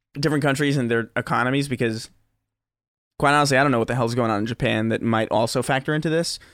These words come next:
Uh, there could be contexts that we're not aware of. Like, I, I have no idea even how, how they're handling the pandemic, you know? Like, I don't even really understand what it is they're doing or, like, how drastically it's affected their local economies, like, how, how,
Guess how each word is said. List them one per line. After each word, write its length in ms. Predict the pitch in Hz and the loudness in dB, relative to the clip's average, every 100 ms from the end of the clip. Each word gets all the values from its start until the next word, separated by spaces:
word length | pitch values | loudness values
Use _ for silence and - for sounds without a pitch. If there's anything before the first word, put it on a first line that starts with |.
| _ _ - | _ _ -4
Uh, 180 | 113 110 | 0 0
there 120 | 120 | 0
could 140 | 127 | 0
be 140 | 117 117 | 0 0
contexts 800 | - 113 117 113 - - - - | 0 0 0 -2 -2 -6 -8 -2
that 160 | 113 | 0
we're 240 | 110 113 110 | 2 2 2
not 240 | 117 110 | 2 2
aware 280 | 110 113 113 113 | 2 2 4 2
of. 120 | 110 | 2
Like, 160 | 113 113 | 0 2
I, 240 | 143 - | 2 2
I 20 | 175 | 2
have 140 | 135 | 2
no 120 | 120 | 2
idea 280 | 117 113 117 | 2 2 2
even 240 | 113 117 113 | 0 0 0
how, 340 | 110 107 104 - _ _ _ - | -2 -2 -4 -8 _ _ _ -2
how 120 | 123 | 0
they're 100 | 110 | 2
handling 440 | 123 120 113 107 | 0 0 0 -2
the 140 | 87 71 | -4 -6
pandemic, 580 | 85 78 135 131 - - | -6 -2 -2 -2 -6 -6
you 80 | |
know? 140 | 90 92 | -4 -2
Like, 140 | 107 | -2
I 40 | 113 | -2
don't 120 | 110 | -4
even 160 | 113 | -4
really 240 | 113 107 107 | -2 -2 -2
understand 580 | 107 - 117 104 104 - _ _ _ _ | -4 -4 -2 -2 -4 -8 _ _ _ _
what 180 | 113 117 | -2 0
it 80 | 113 | 2
is 140 | 117 | 0
they're 100 | 117 | 0
doing 380 | 110 117 113 113 | 0 0 2 0
or, 80 | 113 | 0
like, 160 | 113 | -2
how 180 | - 110 | 0 0
drastically 480 | 113 113 110 - 139 | 2 0 0 -2 -4
it's 140 | 110 | -4
affected 360 | 117 117 - 110 | -4 -4 -4 -2
their 300 | 110 110 113 - - _ _ - | 0 0 -2 -8 -20 _ _ -2
local 240 | 120 104 | -2 0
economies, 560 | - 147 151 151 151 139 | -2 0 0 2 0 0
like, 140 | 104 | -2
how, 480 | - 107 107 107 139 _ _ _ _ _ - | -2 0 0 -2 -4 _ _ _ _ _ -6
how, 280 | 131 117 | 0 0